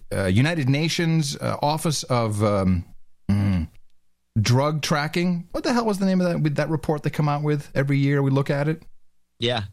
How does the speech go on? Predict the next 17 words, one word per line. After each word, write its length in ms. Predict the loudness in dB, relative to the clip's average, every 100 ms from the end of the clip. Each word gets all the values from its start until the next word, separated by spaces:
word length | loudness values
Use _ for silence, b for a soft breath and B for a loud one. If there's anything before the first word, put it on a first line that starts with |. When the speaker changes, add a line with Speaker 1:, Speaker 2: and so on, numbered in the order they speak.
| _ _
Speaker 1:
Yeah. 200 | -2 0
Well, 160 | 0 0
I 160 | 0 0
always 200 | 0 0
pull, 140 | 0
I 100 | -2
forgot 280 | -2 -4 -4
what 80 | -4
it's 120 | -2
called 220 | 0 2
now. 180 | 0 0
Um, 400 | 0 2 2 2
uh, 1080 | 2 2 4 4 4 4 4 2 2 2 0 0
poppy 320 | 0 0 0
production 720 | 0 0 -2 -2 -2 0 0 0
in 600 | 2 2 4 4 4 0 -6 -20 -20 -20 _ _
Afghanistan, 1040 | -2 0 0 2 0 0 0 2 2 2 0